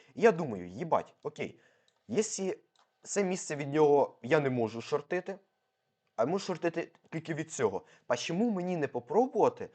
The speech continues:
їбанути пулбек? Просто от, откаточне движення, вплоть до імбалансу.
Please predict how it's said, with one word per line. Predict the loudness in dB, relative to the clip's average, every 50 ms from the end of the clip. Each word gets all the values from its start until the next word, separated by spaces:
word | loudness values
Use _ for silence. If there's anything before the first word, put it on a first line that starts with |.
| _ _ _ _ -18
їбанути | -12 -10 -8 -4 0 0 0 0 -2 -4 -4 -6 -8
пулбек? | -8 -8 -8 -2 0 0 -2 -2 -4 -12 -20 _ _ _ _ _ _ _ _
Просто | 0 0 0 0 -2 -10 -12 -12 _ _ _ -4
от, | -4 -4 -4 -6 _
откаточне | -8 -8 2 4 6 6 6 4 -2 -6 -6 -6
движення, | -6 -4 -2 2 2 2 2 2 0 -2 -2 -4 -6 _ _ _ _ _ _ _ _ _ _ _ _ _
вплоть | -20 -20 -8 _ 6 6 6 6
до | 4 0
імбалансу. | 0 2 2 4 4 4 4 0 -2 -8 -14 -20